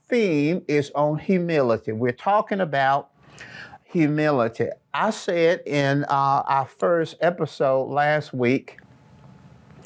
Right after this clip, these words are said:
I said that humility is a mark of spiritual maturity. I don't know whether you realize this, but it's possible to be a Christian and never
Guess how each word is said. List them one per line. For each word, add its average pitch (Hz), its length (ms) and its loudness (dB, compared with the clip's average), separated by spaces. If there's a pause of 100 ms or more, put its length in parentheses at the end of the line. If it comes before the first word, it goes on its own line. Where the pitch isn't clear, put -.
(420)
I 143 200 0
said 151 580 0
that 123 520 0 (300)
humility 160 1120 0
is 139 220 0
a 135 160 0
mark 156 680 -2
of 131 360 0
spiritual 156 640 0
maturity. 120 840 -2 (800)
I 180 60 0
don't 254 180 2
know 208 100 2
whether 175 260 2
you 165 140 0
realize 165 520 2
this, 156 240 2
but 147 180 0
it's 139 200 0
possible 156 1000 -2 (480)
to 170 140 0
be 156 200 0
a 147 120 2
Christian 143 880 0 (400)
and 143 240 2
never 160 440 0